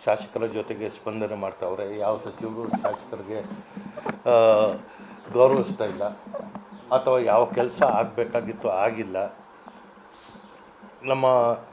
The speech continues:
ಆರ್ಥಿಕ ಇಲಾಖೆಯಿಂದ ಬಹು-, ಬಹುತೇಕ ಏನು ವಿಳಂಬ ನೀತಿ ಏನು ತಾಳ್-, ತಾಳ್ತಾವ್ರೆ, ಆ ವಿಚಾರ ಎಲ್ಲ ನಾವು ಶಾಸಕಾಂಗ ಸಭೆಯಲ್ಲಿ, ಪ್ರತಿ ಸಭೆಯಲ್ಲೂ ನಾವು ಚರ್ಚೆ ಮಾಡಿದ್ದೀವಿ.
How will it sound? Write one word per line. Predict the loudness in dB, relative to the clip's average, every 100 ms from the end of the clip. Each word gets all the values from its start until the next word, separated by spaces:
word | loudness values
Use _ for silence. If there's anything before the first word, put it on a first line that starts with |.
| -10 2
ಆರ್ಥಿಕ | 2 2 -2
ಇಲಾಖೆಯಿಂದ | 0 4 2 2 -4 -2 0 2 2 -2 -12 -20 -20 -20 -8
ಬಹು-, | -6 -6 -6 -4 0 0 0
ಬಹುತೇಕ | -2 -4 -8 -2 0 2 -2 -10 -18 -20 -20 -10 -4
ಏನು | -2 -2
ವಿಳಂಬ | 0 0 2 2
ನೀತಿ | 2 0 -6 -8 -10 -12 -20 -20 -20 -16 -6
ಏನು | -4 -4 0
ತಾಳ್-, | 0 0 -6 0
ತಾಳ್ತಾವ್ರೆ, | 0 2 -2 -4 -4 -8 -12 -16 -18 -20 0
ಆ | 2
ವಿಚಾರ | 2 4 4 6
ಎಲ್ಲ | 6 6 6
ನಾವು | 6 6 4
ಶಾಸಕಾಂಗ | 0 0 0 2 2 4
ಸಭೆಯಲ್ಲಿ, | 0 0 -4 -4 -4 -6 -10
ಪ್ರತಿ | -10 -10 -8 -8 -6
ಸಭೆಯಲ್ಲೂ | -6 -4 -6 -6 -2
ನಾವು | -2
ಚರ್ಚೆ | -2 -8 -8 -8
ಮಾಡಿದ್ದೀವಿ. | -6 -6 -10 -14 -16